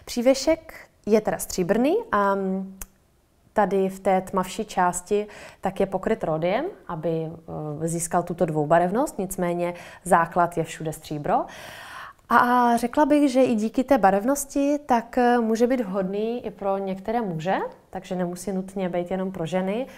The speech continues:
Rozhodně jsme měli víc zákaznic, které si to kupovaly pro své partnery a i víc mužů, které takový přívěšek byli,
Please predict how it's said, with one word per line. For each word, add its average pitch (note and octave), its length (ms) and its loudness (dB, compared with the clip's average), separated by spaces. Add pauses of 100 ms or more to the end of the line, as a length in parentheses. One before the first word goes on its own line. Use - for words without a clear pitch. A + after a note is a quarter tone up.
(180)
Rozhodně F3+ 400 -2
jsme F3+ 180 -6
měli E3+ 240 -2
víc F3+ 180 -4
zákaznic, E3+ 500 -2
které F3+ 180 -6
si F3 140 -10
to F#3+ 80 -6
kupovaly E3 420 -2
pro D#3+ 120 -8
své F3 200 -6
partnery E3 540 -6
a F#3 120 -8
i E3+ 120 -6
víc E3+ 240 -8
mužů, E3 220 -6
které D3+ 320 -8
takový D3 320 -10
přívěšek D3 420 -10
byli, D#3 280 -4